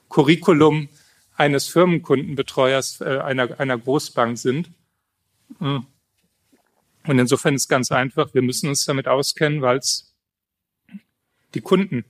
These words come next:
wollen, ja, weil es der Kundenbedarf, ähm, letztendlich ist. Ähm,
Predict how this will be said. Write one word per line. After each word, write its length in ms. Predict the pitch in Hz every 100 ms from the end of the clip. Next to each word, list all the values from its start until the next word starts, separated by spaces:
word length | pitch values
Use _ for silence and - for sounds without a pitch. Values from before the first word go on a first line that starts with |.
| _ -
wollen, 360 | 127 117 110 -
ja, 260 | 143 147
weil 200 | 156 135
es 160 | 147 -
der 100 | 135
Kundenbedarf, 1400 | - 160 160 127 - _ _ _ _ 135 135 123 123 - _ _ _ _ _ _ _ _
ähm, 340 | 139 123 120 113
letztendlich 880 | 123 120 - 139 123 131 127 - - _ _ _ -
ist. 380 | 131 - - 190
Ähm, 300 | 151 135 131